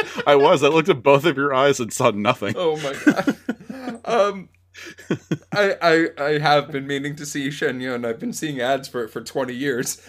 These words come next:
Speaker 2: Um, <laughs> the, um, but, like, during this entire process, I think that they did such a good job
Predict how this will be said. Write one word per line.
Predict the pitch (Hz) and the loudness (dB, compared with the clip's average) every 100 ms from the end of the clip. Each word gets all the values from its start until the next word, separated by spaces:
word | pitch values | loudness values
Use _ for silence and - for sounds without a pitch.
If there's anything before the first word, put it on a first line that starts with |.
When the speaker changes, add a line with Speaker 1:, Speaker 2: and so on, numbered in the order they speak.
| 262 | -6
Speaker 2:
Um, | 160 160 160 | 0 2 4
<laughs> | - - | 2 0
the, | 233 240 226 185 - 208 220 214 226 - - - - - 277 - | -2 0 -2 -4 -2 -2 -2 -8 -8 -10 -12 -12 -16 -16 -16 -4
um, | 156 156 147 143 147 - _ _ _ | 0 2 2 0 -4 -20 _ _ _
but, | 214 196 | -2 0
like, | 190 196 | -2 -4
during | 226 254 | -4 -6
this | 294 285 | -6 -10
entire | 175 175 165 | -6 -2 -2
process, | 151 131 139 143 113 - | -2 -4 -4 -4 -8 -6
I | 151 | -8
think | 156 190 202 | -6 -12 -8
that | 220 185 - 147 147 | -4 -4 -4 -18 -10
they | 143 | -8
did | 139 151 151 | -8 -10 -10
such | - 139 - | -10 -10 -10
a | |
good | 160 160 | -14 -14
job | - 123 123 131 117 | -12 -8 -6 -6 -8